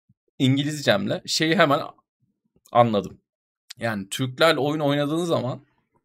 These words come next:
başına her şey gelebilir. Yani dolandırılabilirsin, eş-, eşyan alınır. Güven inşa etmek çok zor. Türklerle oyun oynadığı zaman. Yabancılarda da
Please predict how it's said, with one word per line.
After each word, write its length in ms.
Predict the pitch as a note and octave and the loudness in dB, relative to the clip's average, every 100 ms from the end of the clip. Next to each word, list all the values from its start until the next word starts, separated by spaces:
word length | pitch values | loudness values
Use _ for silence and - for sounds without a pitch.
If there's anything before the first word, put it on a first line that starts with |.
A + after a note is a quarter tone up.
| _ _ - | _ _ -2
başına 300 | C3 B2+ E3 | 0 0 4
her 200 | F3+ C#3 | 6 6
şey 180 | D3+ D#3 | 4 2
gelebilir. 420 | B2 B2 G#2 E2+ | 2 2 -2 -6
Yani 260 | G#2+ G2+ | -4 -2
dolandırılabilirsin, 1080 | A#2 A#2+ B2 A#2+ A#2+ A#2 A#2 A#2 A#2 A#2+ A#2 | 2 2 2 0 0 -2 -4 -6 -6 -4 -6
eş-, 240 | - A#2+ - | -6 -8 -6
eşyan 440 | B2+ B2 - A#2+ A#2+ | -4 -4 2 2 2
alınır. 640 | A#2 A#2+ A#2+ A#2 A2+ - _ _ _ - | 0 0 -2 -4 -6 -16 _ _ _ -16
Güven 480 | A2 B2 D#3 F3 - _ _ _ - | -4 2 4 2 -4 _ _ _ -6
inşa 360 | C#3 C#3+ D#3 | -4 -2 -2
etmek 380 | D3+ D3+ E3 - _ _ | -2 -6 -12 -12 _ _
çok 260 | - E3 D3 | -8 -6 -2
zor. 360 | B2+ G#2 - - _ _ _ _ - | 0 0 -4 -20 _ _ _ _ -16
Türklerle 420 | - A#2+ A#2+ A#2 | -12 -2 2 4
oyun 200 | A2 G#2+ | 2 -2
oynadığı 180 | G2+ F#2+ | -2 -4
zaman. 140 | F2+ | -2
Yabancılarda 680 | F#2 G#2+ C#3+ D#3+ E3+ F3+ F#3+ | 2 4 4 2 4 4 2
da 40 | G#3 | -2